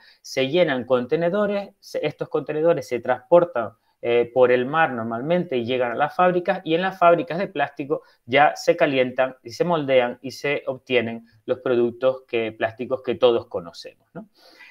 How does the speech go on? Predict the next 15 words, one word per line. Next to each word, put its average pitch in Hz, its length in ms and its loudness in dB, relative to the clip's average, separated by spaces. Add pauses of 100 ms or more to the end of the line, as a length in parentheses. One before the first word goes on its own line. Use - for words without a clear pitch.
(140)
Eh, 139 600 0
también 165 680 2
están, 151 400 0
por 143 140 -2
otro 120 140 -4
lado, 139 180 4
los 135 80 0
microplásticos 117 500 -6
primarios, 135 300 -4
las 151 80 -4
denominadas 123 420 -4
microbeads, 131 760 -4
que 120 80 -14
son 127 120 -6
pequeñas 131 520 -4